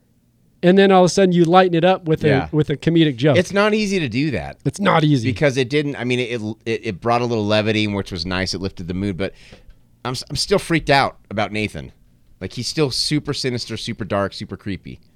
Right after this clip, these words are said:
Speaker 1: He's a villain.
Speaker 2: He's
Speaker 1: And he
Speaker 2: totally.
Speaker 1: feels that way. And then the next moment, in the next day, he kinda feels like, "I'm back out of it." It's like every time he ti-, there's, he's alluding to something. Every time he tips the bottle,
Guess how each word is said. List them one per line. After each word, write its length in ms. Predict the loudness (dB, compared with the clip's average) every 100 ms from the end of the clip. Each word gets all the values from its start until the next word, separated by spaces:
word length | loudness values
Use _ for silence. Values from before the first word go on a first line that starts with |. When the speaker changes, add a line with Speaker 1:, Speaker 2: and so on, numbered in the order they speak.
| _ _ _
Speaker 1:
He's 220 | 2 2
a 60 | 4
villain. 420 | 2 2 -2 -10 _ -6
Speaker 2:
He's 200 | -4 -4
Speaker 1:
And 40 | -2
he 40 |
Speaker 2:
totally. 320 | 6 8 8
Speaker 1:
feels 500 | 4 6 10 10 8
that 260 | 4 2 2
way. 220 | 0 2
And 100 | 4
then 160 | 4 2
the 80 | 2
next 320 | 2 2 0
moment, 480 | 4 6 6 2 2
in 140 | 2
the 80 | 2
next 300 | 2 0 0
day, 200 | 2 4
he 120 | 2
kinda 260 | 2 2 2
feels 380 | 2 2 2
like, 240 | 0 0 -2
"I'm 140 | -2 0
back 360 | 2 2 2
out 160 | 2 4
of 100 | 2
it." 140 | -2 -6 -12 -4
It's 160 | -2
like 160 | 0 4
every 220 | 6 4
time 240 | 4 2 2
he 80 | 0
ti-, 220 | -4 -6
there's, 300 | -2 0 0
he's 240 | -2 -4 0
alluding 380 | 8 8 8
to 60 | 2
something. 360 | -2 -4 0 0
Every 160 | 0
time 240 | 0 -2 -2
he 80 |
tips 240 | -2 -6 -4
the 100 | -4
bottle, 540 | 2 2 2 0 -4